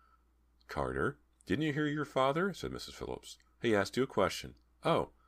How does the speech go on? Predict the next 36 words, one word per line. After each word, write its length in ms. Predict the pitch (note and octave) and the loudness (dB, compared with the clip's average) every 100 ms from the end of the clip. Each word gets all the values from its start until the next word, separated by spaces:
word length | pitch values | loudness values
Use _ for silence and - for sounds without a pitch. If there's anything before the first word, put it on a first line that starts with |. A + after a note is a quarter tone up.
| _ | _
sorry, 360 | - D4 A#2 C#2+ | 0 4 4 2
Daddy. 400 | C2+ B1+ D2+ - _ | -2 -2 -6 -10 _
What 140 | - G#3+ | 0 2
is 180 | B3+ | 2
it?" 180 | C#2+ - _ _ - - - _ _ _ _ | -2 -6 _ _ -20 -20 -20 _ _ _ _
She 180 | - E2+ | -6 -2
turned 240 | F#2+ A2 | 2 0
to 80 | A2+ | 0
her 100 | A2 | -2
father, 500 | - C2 B1+ B1+ C2 _ | 0 -4 -2 -8 -12 _
so 140 | - D2 | -12 -2
he 100 | F#2 | -2
could 160 | F#2 | -2
see 200 | D2 G#2 | -2 0
that 160 | F2+ C#2 | 2 2
he 180 | C#2+ F2 | -2 -2
now 240 | D#2 C#2+ | -2 -2
had 180 | C2+ C#2 | 0 -2
her 120 | C2 | -4
full 220 | - C2+ | -6 -6
attention. 460 | C#2 - C2+ - - _ | -6 -8 -10 -10 -18 _
His 140 | E2 | -8
face 240 | - A2 - | -2 -2 -2
was 160 | D2 | -4
red. 280 | E2 D#2+ - _ _ _ - - _ _ | -2 -2 -2 _ _ _ -20 -20 _ _
"Your 180 | - C2+ | -4 -2
earrings, 460 | - - E2+ D2 - | 6 8 8 4 -4
Carter," 480 | - C2+ A#1 A1+ - | 0 0 0 -6 -10
he 80 | C#2+ | -12
said. 360 | - B1+ C2+ - _ | -6 -4 -4 -8 _
"Where 420 | - D2+ F#2+ B2 | 0 4 4 4
are 140 | D#2+ D#2+ | 2 2
your 220 | D2+ - | 2 -2
earrings?" 680 | F2 F2 D2+ G#1+ G1+ - - _ _ _ _ _ _ _ _ _ _ _ _ - - - - - - - - - | -2 0 0 -2 -10 -12 -14 _ _ _ _ _ _ _ _ _ _ _ _ -20 -20 -20 -20 -20 -20 -20 -20 4
Chapter 340 | F#2 F2 - | 6 6 4
eleven. 360 | E2 D#2+ D2 | 2 2 0